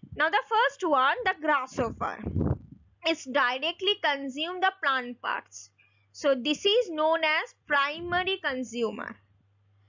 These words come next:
So primary consumer is actually such type of organisms that directly depend upon the producer or the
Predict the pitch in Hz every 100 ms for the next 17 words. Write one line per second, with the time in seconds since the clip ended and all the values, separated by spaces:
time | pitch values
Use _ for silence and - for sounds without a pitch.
0 | - - 320 285 302 269 262 294 330 392
1 | 403 339 330 320 349 370 349 359 370 359
2 | 311 269 - 311 302 302 349 370 415 -
3 | - 320 440 - 349 330 330 339 330 277
4 | 262 285 285 294 294 302 349 269 262 254
5 | 285 - - _ - _ - 269 233 262
6 | 285 349 - 359 392 269 277 - 269 262
7 | 214 - 233 233 285 - 302 247 247 247
8 | - 285 359 233 220 294